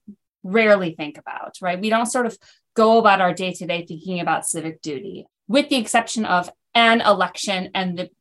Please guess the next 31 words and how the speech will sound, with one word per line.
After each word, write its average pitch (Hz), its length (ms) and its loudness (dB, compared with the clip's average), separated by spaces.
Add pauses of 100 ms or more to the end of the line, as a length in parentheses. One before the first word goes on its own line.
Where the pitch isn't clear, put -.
(140)
idea 190 460 2
of 165 220 2
going 185 240 -2
to 170 160 -6
vote, - 560 -8
right? 190 180 -12
With 220 120 -2
the 240 60 -4
exception 285 440 0
of 240 140 -6
that, 165 340 -4 (160)
citizenship 320 540 0
is 262 100 -4
not 240 140 4
a 233 100 0
feature 196 420 -4
of 175 80 -2
our 170 80 -2
everyday 160 420 -4
lives. - 460 -6 (340)
So - 160 4
the 247 100 2
first 370 280 6
thing 330 160 4
I 247 60 4
kind 233 320 2
of 220 60 2
wanted 208 400 0
to 208 120 -8
know 185 260 2
is, 180 300 0